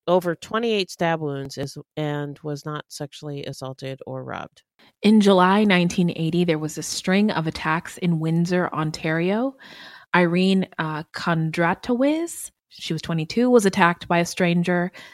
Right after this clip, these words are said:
Speaker 2: Despite her throat being slashed, she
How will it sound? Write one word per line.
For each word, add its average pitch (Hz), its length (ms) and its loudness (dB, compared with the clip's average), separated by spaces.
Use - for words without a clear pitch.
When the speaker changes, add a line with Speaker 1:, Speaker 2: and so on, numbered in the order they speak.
Speaker 2:
Despite 208 320 4
her 202 140 0
throat - 440 0
being 170 220 2
slashed, 196 800 0
she 220 600 0